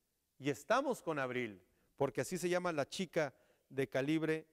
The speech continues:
cincuenta y siete, ready and muy lista, dice, está <laughs> lista, Abril, eh, búscame en la sección de pelotas, dice Abril,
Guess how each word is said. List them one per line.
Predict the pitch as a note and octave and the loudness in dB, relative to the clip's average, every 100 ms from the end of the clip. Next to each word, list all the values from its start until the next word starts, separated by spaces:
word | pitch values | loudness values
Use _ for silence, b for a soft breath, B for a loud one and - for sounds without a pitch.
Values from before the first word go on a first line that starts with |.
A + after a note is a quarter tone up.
| _ | _
cincuenta | - C#3 C3 C3 B2+ B2+ | -6 -4 -2 -2 0 -2
y | |
siete, | - F3 F3+ F#3+ G3 - _ _ _ | 0 0 0 -4 -6 -8 _ _ _
ready | B2 C3 F#3 G#3 G#3 - _ _ | 0 4 4 2 -6 -14 _ _
and | C#3+ D#3 F3 F#3 G3 - _ _ _ _ _ _ _ _ - | -6 -2 -2 -4 -12 -18 _ _ _ _ _ _ _ _ -8
muy | C3+ G3+ | 0 0
lista, | F#3 D3 - | 0 -2 -4
dice, | G#2+ G2 - _ _ | -10 -12 -20 _ _
está | - - D#3+ | -8 -2 2
<laughs> | |
lista, | C4 - G3 A3+ - B B B | 2 2 2 2 2 B B B
Abril, | D3+ E3 G#3+ A#3 G3+ - b b b b _ | 4 6 6 4 0 -12 b b b b _
eh, | D#3+ D3+ C#3+ | 2 4 4
búscame | D#3 G3+ G3 F3 | 4 2 2 2
en | D#3+ | 2
la | D3 | 0
sección | D3 - F3+ | -2 -4 -2
de | E3+ | 0
pelotas, | C#3+ D3+ D#3+ - C3 | 0 2 2 0 -4
dice | A#2+ C3+ B2+ | -4 -2 -2
Abril, | C3+ F#3 G3+ | 0 0 -2